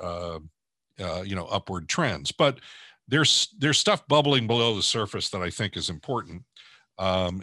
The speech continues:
and so let's keep that in mind. Now, there's some broad sort of, uh, observations or thoughts that we have that I wanted to share with you. First of all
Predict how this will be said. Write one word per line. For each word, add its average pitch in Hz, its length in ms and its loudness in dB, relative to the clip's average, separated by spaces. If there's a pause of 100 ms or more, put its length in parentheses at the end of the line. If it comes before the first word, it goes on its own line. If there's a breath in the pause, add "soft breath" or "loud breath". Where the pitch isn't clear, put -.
and 107 220 -2
so 107 480 2 (280 soft breath)
let's 127 200 -4
keep - 240 -6
that 104 160 -2
in 90 140 -8
mind. 92 400 -10
Now, 101 340 -6
there's 120 260 0
some 113 360 -2
broad 139 560 4
sort 123 260 0
of, 110 220 0 (720 loud breath)
uh, 101 500 2
observations 117 880 2
or 101 80 -2
thoughts 104 420 0
that 92 160 -4
we 170 180 2
have 113 380 -2
that 104 160 -4
I 101 60 -4
wanted 98 320 -6
to 95 80 -6
share 101 260 -2
with 95 200 -4
you. 80 80 -10
First - 340 2
of 123 80 -2
all 107 300 4